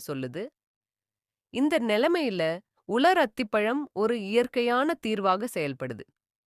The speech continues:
எந்த விதமான பக்க விளைவுகளும் இல்லாம உடம்புக்கு மீண்டும் சக்தி கொடுக்குது. ஆனா, ஒரு விஷயம் ஞாபகம் வச்சுக்கணும், இத சாப்பிடுறதுக்கும் சரியான முறை இருக்கு. இரவு நேரத்துல தண்ணீர்ல ஊற வச்சு காலையில வெறும் வயித்துல சாப்பிடணும்.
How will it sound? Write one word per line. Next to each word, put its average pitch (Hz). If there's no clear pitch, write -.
எந்த 285
விதமான 233
பக்க 196
விளைவுகளும் 190
இல்லாம 160
உடம்புக்கு 208
மீண்டும் 196
சக்தி 208
கொடுக்குது. 139
ஆனா, 254
ஒரு 240
விஷயம் 233
ஞாபகம் 175
வச்சுக்கணும், -
இத 214
சாப்பிடுறதுக்கும் 254
சரியான 214
முறை 175
இருக்கு. 135
இரவு 247
நேரத்துல 226
தண்ணீர்ல 226
ஊற 156
வச்சு 160
காலையில 262
வெறும் 202
வயித்துல 269
சாப்பிடணும். 139